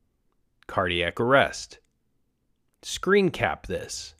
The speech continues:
the post reads, and that's all we have. Interestingly, the text was accompanied by an image of Pepe the Frog,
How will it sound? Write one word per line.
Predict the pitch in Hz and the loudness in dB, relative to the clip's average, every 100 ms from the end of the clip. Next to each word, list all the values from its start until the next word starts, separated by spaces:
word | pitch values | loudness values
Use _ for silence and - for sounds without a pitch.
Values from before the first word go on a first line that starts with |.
| _ _ _ | _ _ _
the | 90 | -8
post | - 98 - - | -2 -2 -2 -4
reads, | 110 139 175 - - _ _ _ _ _ _ _ _ _ _ _ _ _ _ | 0 2 2 -2 -14 _ _ _ _ _ _ _ _ _ _ _ _ _ _
and | 101 95 | -4 -2
that's | 80 - | -2 -2
all | 73 78 | -4 -4
we | 85 | -4
have. | 87 104 78 - - _ _ _ _ _ _ _ _ _ _ _ _ _ - - | -2 0 -2 -6 -20 _ _ _ _ _ _ _ _ _ _ _ _ _ -18 2
Interestingly, | 143 139 139 147 135 139 190 - _ - _ _ 123 | 4 4 2 2 4 2 0 -8 _ -20 _ _ -2
the | 120 | -2
text | - 117 127 - - - | 2 2 2 -2 -12 -8
was | 120 123 120 | 2 2 2
accompanied | - 147 147 120 110 107 120 - _ - | 0 0 2 0 2 0 0 -8 _ 0
by | 113 110 107 | 0 0 -2
an | 127 120 - | -4 -4 0
image | 214 143 143 | 2 4 4
of | 139 156 - | 0 -2 -4
Pepe | 110 - 117 | -4 0 0
the | 123 143 | 0 -2
Frog, | - 185 202 71 - | 2 4 4 0 -6